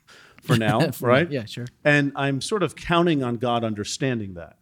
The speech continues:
Speaker 1: that I'm just doing the best that I can with my very limited context as one, you know, a white male living in Philadelphia. I mean, I don't think the secrets of the universe are open to me, you know? Um,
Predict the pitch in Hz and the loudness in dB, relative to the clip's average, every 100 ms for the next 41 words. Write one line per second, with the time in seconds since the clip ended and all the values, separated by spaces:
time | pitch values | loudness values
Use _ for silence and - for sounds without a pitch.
0 | _ _ _ _ _ _ _ _ 113 117 | _ _ _ _ _ _ _ _ 0 0
1 | 117 117 120 110 107 120 113 107 107 104 | 0 -2 -4 -4 -4 -2 -4 -4 -4 -6
2 | - 107 95 - 170 123 113 107 104 - | -6 -8 -6 -4 -2 -2 -2 -4 -6 -12
3 | _ _ _ _ _ _ - 113 113 110 | _ _ _ _ _ _ -8 -2 0 0
4 | 113 113 98 131 156 147 104 110 127 120 | -2 -6 2 4 6 4 0 2 2 2
5 | 104 92 - 101 92 90 90 - - - | 0 -2 -10 -8 -8 -10 -14 -14 -16 -18
6 | - 98 95 98 107 104 101 98 _ _ | -10 -10 -8 -6 -6 -4 -6 -10 _ _
7 | _ _ _ _ _ - 117 110 110 104 | _ _ _ _ _ -2 0 0 2 4
8 | 120 110 110 110 107 107 107 104 107 104 | 2 2 2 2 2 0 0 -2 -4 -4
9 | 104 - 107 98 113 - 80 82 _ _ | -6 -4 -4 0 -2 -2 -12 -18 _ _
10 | _ _ 110 113 113 120 117 120 104 101 | _ _ -6 -4 -2 -2 -2 -4 -4 -6
11 | 98 117 104 104 104 95 101 104 95 95 | -6 -8 -8 -10 -8 -8 -6 -6 -6 -10
12 | - 95 127 101 87 90 85 - _ - | -8 -6 -6 -6 -12 -14 -16 -20 _ -10
13 | 101 101 107 113 107 | -8 -6 -6 -6 -6